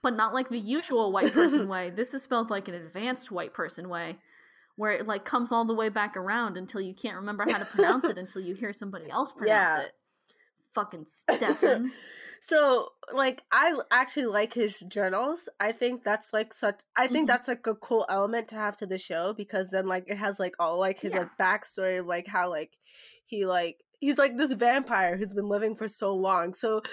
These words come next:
Speaker 2: like, who wouldn't wanna keep journals of, like, all the things you've gone through? You know what I mean?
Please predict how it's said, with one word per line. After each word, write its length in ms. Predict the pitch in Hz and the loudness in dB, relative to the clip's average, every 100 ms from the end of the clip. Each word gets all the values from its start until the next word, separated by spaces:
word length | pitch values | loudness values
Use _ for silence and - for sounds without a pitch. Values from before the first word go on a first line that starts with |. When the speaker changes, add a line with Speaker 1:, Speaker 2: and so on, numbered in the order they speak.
| - | -4
Speaker 2:
like, 140 | 220 220 | -2 2
who 240 | 302 294 | 2 4
wouldn't 320 | 240 254 233 | 2 2 2
wanna 180 | 208 202 | 0 -2
keep 360 | 202 - 196 - | -6 -10 -12 -6
journals 440 | 190 190 185 185 | -4 -2 -2 -4
of, 140 | 208 180 | -6 -6
like, 160 | 185 - | -4 -2
all 140 | 202 | -2
the 100 | 190 | -2
things 280 | 190 196 185 | -6 -10 -8
you've 200 | 185 - | -10 -8
gone 320 | 170 151 196 | -6 -6 -6
through? 140 | 156 147 | -8 -10
You 120 | 185 | -8
know 120 | 175 | -6
what 120 | 180 | -6
I 80 | 175 | -6
mean? 220 | 175 175 | -8 -6